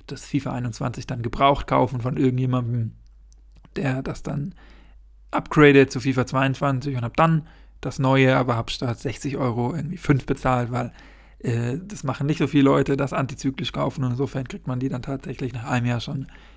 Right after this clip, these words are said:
für fünf Euro die Spiele. Das hab ich auch schon mal gemacht. Das ist also auch immer ganz gut und ganz Spaß. Da hab ich mir fünfundfünfzig Euro gespart, was dann wieder das Jahresding ist für online und, ähm, ja,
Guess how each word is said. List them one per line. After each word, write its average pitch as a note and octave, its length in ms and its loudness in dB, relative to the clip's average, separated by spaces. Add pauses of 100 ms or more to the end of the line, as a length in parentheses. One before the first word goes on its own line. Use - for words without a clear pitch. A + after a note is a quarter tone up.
für - 120 -14
fünf B2+ 260 -2
Euro B2+ 320 0
die A#2+ 100 -2
Spiele. A#2+ 500 -4 (260)
Das - 80 -16
hab E3 100 -12
ich - 60 -14
auch - 80 -16
schon B2+ 140 -6
mal A2+ 80 -4
gemacht. A2 440 -4
Das - 160 -18
ist - 160 -16
also G3 220 -8
auch A3+ 160 -14
immer C3+ 240 -6 (320)
ganz - 260 -12
gut B2+ 280 0
und F#3 140 -8
ganz A#2+ 140 -6
Spaß. A#2+ 260 -2
Da A#2 60 -4
hab A2+ 80 -4
ich G#2+ 80 -10
mir C3 80 -10
fünfundfünfzig C3 540 -4
Euro C#3+ 160 4
gespart, C3 400 0
was - 160 -8
dann B2 200 -2 (440)
wieder C3 400 4
das - 260 -6
Jahresding A#2+ 1120 0
ist C#3+ 220 -8
für - 240 -10
online D3 460 4 (420)
und, A#2+ 560 -4
ähm, A2+ 420 -6 (400)
ja, - 120 -18